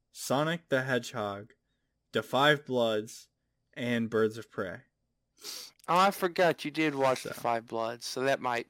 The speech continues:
Speaker 1: No,
Speaker 2: that
Speaker 1: I,
Speaker 2: might
Speaker 1: I changed my rating to that to a seven.
Speaker 2: Oh, I see.
Speaker 1: Very bold movie, but I feel like the tone is a bit inconsistent. So, yeah.
Speaker 2: Yeah, right now the best of twenty twenty for me has been Hamilton.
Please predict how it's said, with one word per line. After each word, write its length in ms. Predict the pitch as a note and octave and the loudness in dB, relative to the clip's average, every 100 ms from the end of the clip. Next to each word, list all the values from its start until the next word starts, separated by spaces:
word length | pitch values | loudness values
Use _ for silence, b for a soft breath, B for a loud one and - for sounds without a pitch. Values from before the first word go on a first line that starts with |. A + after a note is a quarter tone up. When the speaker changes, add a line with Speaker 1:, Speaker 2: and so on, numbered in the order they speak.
| _ - _ | _ -20 _
Speaker 1:
No, 100 | C3+ | 8
Speaker 2:
that 220 | C#3+ C#3+ | 8 8
Speaker 1:
I, 40 | A#2 | 6
Speaker 2:
might 60 | C#3 | 6
Speaker 1:
I 140 | C#3+ | 4
changed 300 | C#3 - E3+ | 2 0 0
my 60 | D#3+ | 2
rating 280 | C3+ C3 B2 | 0 0 -2
to 80 | - | -4
that 200 | A#2 A2 | -4 -4
to 80 | G#2+ | -8
a 60 | F#2+ | -14
seven. 320 | - E2+ E2 _ _ _ _ _ _ _ _ - A#2+ | -16 -18 -20 _ _ _ _ _ _ _ _ -18 -14
Speaker 2:
Oh, 280 | A#2 B2+ | -6 -4
I 140 | C3+ A2 | -4 -6
see. 440 | - - - - _ _ - | -14 -16 -16 -20 _ _ 4
Speaker 1:
Very 300 | A3 B3+ G3 | 6 6 2
bold 360 | D3+ D#3+ D3 | 2 2 0
movie, 380 | C#3 A#2+ G#2+ F#2+ | -4 -6 -8 -14
but 260 | - G2 E2+ _ _ _ _ _ _ _ _ _ _ _ _ _ _ _ _ - | -12 -12 -12 _ _ _ _ _ _ _ _ _ _ _ _ _ _ _ _ -20
I 60 | C3 | -14
feel 160 | - | -8
like 140 | B2 A2+ | -8 -8
the 60 | G#2+ | -14
tone 340 | - G#2 G2+ | -10 -10 -10
is 140 | G2+ | -12
a 60 | G#2 | -12
bit 220 | G#2+ F2 | -10 -10
inconsistent. 720 | G2 G2+ G#2+ - G2+ - - _ _ _ _ _ _ _ _ _ _ _ _ _ _ _ _ - | -12 -16 -18 -18 -20 -20 -20 _ _ _ _ _ _ _ _ _ _ _ _ _ _ _ _ -10
So, 160 | A#2+ | -4
yeah. 300 | A#2 B2 B2 | 2 4 2
Speaker 2:
Yeah, 40 | B2+ | 2
right 200 | C3+ C3+ | 0 2
now 240 | C3+ B2+ | 2 2
the 140 | B2 | 2
best 380 | A#2+ B2 A#2+ - | 2 2 0 -4
of 160 | A#2 - | -8 -8
twenty 220 | C3 A#2+ | -6 -6
twenty 300 | - B2 A#2+ | -6 -6 -6
for 160 | A#2 A#2+ | -8 -8
me 180 | A#2+ A#2 | -6 -6
has 140 | A#2 | -8
been 180 | A#2+ A2+ | -12 -12
Hamilton. 600 | A#2 A#2+ B2 A2+ A#2 | -6 -6 -6 -8 -12